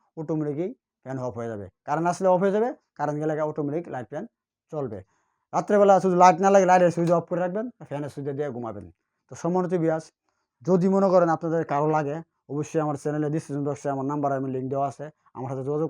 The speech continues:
করবেন। আমাদের লোকেশন দেওয়া থাকবে, আপনার সাথে আমাদের কন-, যদি, যদি by chance ফোন একবার রিসিভ না করতে পারি,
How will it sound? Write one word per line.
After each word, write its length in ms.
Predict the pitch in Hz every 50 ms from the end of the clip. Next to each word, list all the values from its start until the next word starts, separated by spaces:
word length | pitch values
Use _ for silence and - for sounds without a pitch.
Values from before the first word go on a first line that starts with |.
| 160 156
করবেন। 220 | 139 120 135 147 165 - _ _ _ _ _ - -
আমাদের 240 | 127 135 135 139 131 143 156
লোকেশন 320 | 143 151 139 - 139 147 151 156 - _ _ _ _ 127
দেওয়া 160 | 139 143 143 139
থাকবে, 200 | 147 143 127 131 135 - 131
আপনার 160 | 123 - 131 123
সাথে 120 | 135 127 131 131
আমাদের 200 | 127 131 127 131 123 -
কন-, 160 | 135 131 131 - _ _ _ _ _ -
যদি, 160 | 156 151 151 165 160
যদি 140 | 190 190 220 208 214
by 80 | 220 202 -
chance 140 | 202 - -
ফোন 140 | - 170 175 175 170
একবার 160 | 170 156 170 160 165
রিসিভ 180 | 160 165 156 143 156
না 40 | 151 147
করতে 160 | 156 135 170 151
পারি, 140 | 147 147